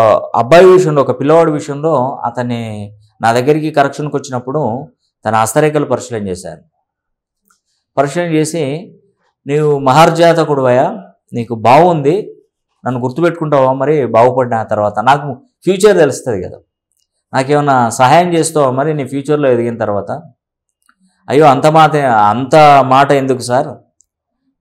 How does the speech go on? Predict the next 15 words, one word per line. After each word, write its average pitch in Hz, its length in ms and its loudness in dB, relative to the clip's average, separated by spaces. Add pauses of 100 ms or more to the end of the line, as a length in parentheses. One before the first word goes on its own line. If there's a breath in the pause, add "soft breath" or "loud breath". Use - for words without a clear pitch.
(180)
తప్పకుండా 170 680 2
నేను 151 200 0
గుర్తుంచుకుంటాను 123 680 -4
సార్" 104 180 -6
అని 110 140 -10
చెప్పాడు. - 320 -14 (4000)
ఆ 107 60 -4
పిల్లవాడు 170 400 4
ఏంటంటే, 170 760 -2 (320)
ఆ 107 220 -4
పిల్లవాడి 170 960 0 (100)
చరిష్మా 165 380 -4
బాగుందండి. 123 480 0
హస్తరేఖలు 127 540 -4
కానీ, 113 360 -10